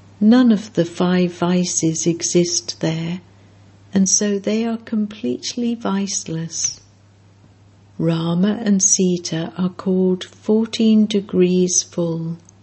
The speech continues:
No one knows why Rama has been shown with a bow and arrow. It is not a question of violence.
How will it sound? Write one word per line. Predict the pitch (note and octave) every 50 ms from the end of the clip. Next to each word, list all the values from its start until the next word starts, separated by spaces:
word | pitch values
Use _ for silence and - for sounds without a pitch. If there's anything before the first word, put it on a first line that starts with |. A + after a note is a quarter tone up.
| _ _ - _ - _ - _ _ _ - - - - _ _ _ -
No | F3 F3 F#3 F#3+ G3+
one | G3+ G#3 G#3 G3+ G3 F#3+
knows | F#3 F#3+ G3+ G#3+ G3 F3+ F3+ - -
why | - D3+ D#3 D#3+
Rama | D#3+ E3 D#3+ E3 E3 E3 E3 D#3+ D#3+ D#3+
has | D#3 - - D#3+ - -
been | - - E3+ E3 E3+
shown | E3 - - - F3 E3+ E3 E3+ F3 F3+ F3+ E3+
with | D#3+ D#3+ - F3+
a | E3+
bow | E3+ - D#3+ D#3 D#3 D#3+ E3 E3 - -
and | F3 E3+ E3 -
arrow. | D#3 D#3 D#3+ D#3 D#3 D#3+ D#3+ E3 F#3 G#3+ G#3+ - - - - - - - - - - - - - - - -
It | G#3 G#3 -
is | A3+ G#3+ G#3 -
not | B3 B3+ B3+ - -
a | G3
question | F3+ - - - G3 F#3+ - - - - F3 E3+ E3+
of | E3+ E3 E3
violence. | - - E3 E3 F3 F3 F3 E3+ E3 D#3 D#3+ E3+ F#3 G3+ A3+ - - - - -